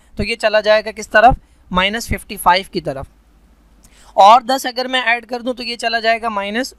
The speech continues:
फ़ोर्टी फ़ाइव की तरफ। चूंकि पॉजिटिवली चार्ज आयन अंदर आ रहा है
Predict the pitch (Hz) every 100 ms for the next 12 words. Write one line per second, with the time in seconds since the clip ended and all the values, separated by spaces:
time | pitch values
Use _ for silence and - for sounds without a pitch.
0 | - 180 180 190 185 196 214 196 185 185
1 | _ _ - 247 247 247 220 220 233 247
2 | 285 - 220 233 254 196 214 240 226 214
3 | 214 185 170 170 180 190